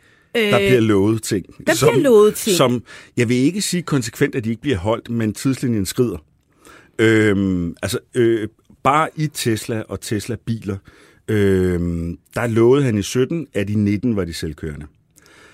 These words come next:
Speaker 2: I tyve seksten lovede han, at de var selvkørende om to år. Øh, i tyve nitten lovede han, at der i tyve tyve ville være en million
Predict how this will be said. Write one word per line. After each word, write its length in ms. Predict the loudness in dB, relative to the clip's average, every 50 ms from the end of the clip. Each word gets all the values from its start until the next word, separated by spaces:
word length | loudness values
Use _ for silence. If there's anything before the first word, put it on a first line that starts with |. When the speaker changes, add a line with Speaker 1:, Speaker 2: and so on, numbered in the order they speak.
| _ _ _ _ -8
Speaker 2:
I 80 | -8
tyve 340 | -6 -6 -4 -2 0 0 0
seksten 540 | 0 0 0 0 0 0 -2 -4 -4 -4 -2
lovede 380 | 0 2 2 4 4 2 2
han, 260 | 0 0 -2 -2 -4 -6
at 180 | -8 -10 -8 -8
de 100 | -6 -6
var 60 | -6
selvkørende 520 | -4 -4 -6 -6 -4 -4 -4 -4 -4 -4
om 140 | -6 -6 -8
to 220 | -6 -6 -6 -6
år. 280 | -6 -8 -12 -14 -18 _ _ _ _ _ _ _ _ -20 -20 _ _ _ -4
Øh, 680 | 0 0 2 2 2 2 2 2 2 2 0 0 -2 -4
i 40 | -6
tyve 280 | -8 -6 -4 -2 2 4
nitten 380 | 4 4 4 4 0 -2 -4 -6 _ _ _ -8
lovede 540 | -6 -2 0 2 2 2 2 2 2 2 0
han, 240 | 0 -2 -2 -2 -4
at 180 | -6 -8 -8 -6
der 60 | -6
i 80 | -6 -6
tyve 260 | -6 -6 -8 -8 -8
tyve 440 | -8 -6 -4 -2 0 2 0 0 0
ville 220 | -2 -2 -2 -4
være 440 | -4 -6 -4 -4 -4 -6 -6 -6 -6
en 180 | -6 -4 -4 -4
million 500 | -4 -4 -4 -2 0 0 0 0 -4